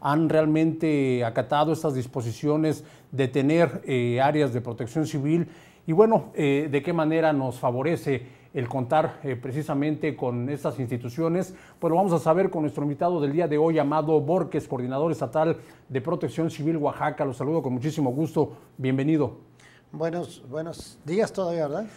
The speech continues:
Speaker 2: Buenos
Speaker 1: To-,
Speaker 2: días.
Speaker 1: buenos días, sí,
Speaker 2: Buenos
Speaker 1: claro.
Speaker 2: días. Eh, pues agradezco, eh, la invitación que nos hicieron, pues, para que podamos platicar y dar también desde acá, desde tu programa, un, algunas recomendaciones, porque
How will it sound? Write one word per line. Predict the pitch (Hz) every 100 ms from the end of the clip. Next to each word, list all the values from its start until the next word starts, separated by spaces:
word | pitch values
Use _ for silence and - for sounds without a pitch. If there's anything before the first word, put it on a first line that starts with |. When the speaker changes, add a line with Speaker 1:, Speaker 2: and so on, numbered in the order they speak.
| 135
Speaker 2:
Buenos | 160 160
Speaker 1:
To-, | 165
Speaker 2:
días. | 175 160
Speaker 1:
buenos | 175 202
días, | 135 175 -
sí, | 147 156
Speaker 2:
Buenos | 143 165
Speaker 1:
claro. | 170
Speaker 2:
días. | 180 160 - - -
Eh, | 151 156 165 - 151
pues | 131 131
agradezco, | 143 151 180 185 185 180 165 147 131 127 120 - - - - - -
eh, | 131
la | 143
invitación | 147 143 147 139 170
que | 160
nos | 151 135
hicieron, | 135 196 254 220
pues, | 156
para | - 135 135
que | 123
podamos | 147 170
platicar | 165 156 131 139 180 196 220 - - - - -
y | 147
dar | 165 170
también | 170 165 180 190 165
desde | 147 139
acá, | 147 160 175
desde | 175 135 120
tu | 131
programa, | 131 156 165 175
un, | 170 165 151 - - - - -
algunas | 151 147 185 180
recomendaciones, | 180 175 175 170 170 165 196 202 -
porque | - 131 160 151 160